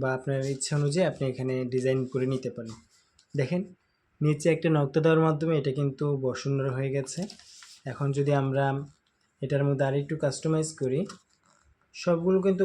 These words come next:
ব লেখার মাধ্যমেই আমরা শিখব ইনশাআল্লাহ, কিন্তু একটু একটু করে পরিবর্তন হবে।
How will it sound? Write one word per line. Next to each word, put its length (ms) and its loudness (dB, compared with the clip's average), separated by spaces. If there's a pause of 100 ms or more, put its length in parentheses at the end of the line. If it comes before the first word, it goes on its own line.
(120)
ব 20 6 (160)
লেখার 320 2
মাধ্যমেই 440 2
আমরা 160 0 (160)
শিখব 240 -8 (140)
ইনশাআল্লাহ, 420 -8 (520)
কিন্তু 260 -4 (260)
একটু 240 -6
একটু 220 -4
করে 220 4
পরিবর্তন 480 -2
হবে। 200 -14